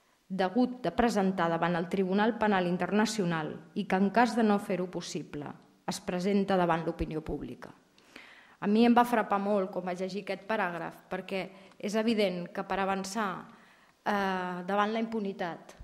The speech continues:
del que ha representat el franquisme a Catalunya i a l'Estat, aquesta, eh, capacitat d'ajuntar els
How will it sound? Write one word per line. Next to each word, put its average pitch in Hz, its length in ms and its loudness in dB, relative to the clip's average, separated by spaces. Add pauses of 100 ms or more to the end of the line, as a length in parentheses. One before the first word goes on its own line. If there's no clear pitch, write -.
del 190 220 -2
que 208 120 -4
ha 214 80 0
representat 196 640 -2
el 175 100 -6
franquisme 185 560 -6
a 175 100 -8
Catalunya 180 640 -6 (180)
i 185 80 -6
a 170 60 -6
l'Estat, 170 500 -10 (960)
aquesta, 208 460 -2 (100)
eh, - 1400 -8
capacitat 214 800 -4 (140)
d'ajuntar 196 640 -2
els 190 100 -4